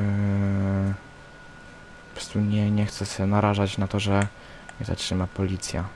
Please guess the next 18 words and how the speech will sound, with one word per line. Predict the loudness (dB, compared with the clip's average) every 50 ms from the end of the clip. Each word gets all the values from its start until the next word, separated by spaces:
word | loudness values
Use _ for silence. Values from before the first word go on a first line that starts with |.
| -4
więc | -2 0 0 0 -2 -2
ja | 2 4 4 4 2 0 -4 -12 -8 -6
poproszę | -6 -4 -4 -4 -2 -2 -2 -2 -2
tutaj | -4 -2 0 0
mojego | 0 0 0 -2 -4
znajomego, | -2 0 0 2 2 2 2 2 2 2 0 0 -4 -12 -20 -20 -18 -18 -18 -18 -18 -18 -18 -18 -10 -4
żeby | -2 -2 0
przechował | 0 0 2 4 4 6 6 4 4
mi | 2 0
tego | 0 0 0 2
Dodge'a, | 4 4 4 4 4 2 0 -4 -14 -20 -20 -20 -20 -20 -20 -20 -20 -20 -4 0
podmienionego | 2 4 4 6 6 6 6 6 6 4 4 4
Dodge'a, | 4 4 4 2 0 0 -4 -12 -20 -20 -14 -8 -8
jak | -6 -4 -2
sami | 0 0 0
słyszeliście, | 0 -2 -4 -2 0 0 0 0 0 -2
tam | -2 0 0 0 0 -4 -10 -12 -10 -10 -10 -10 -12 -14 -14 -10 -8
rozmawiałem. | -6 -2 0 0 0 2 2 4 4 4 4 4 2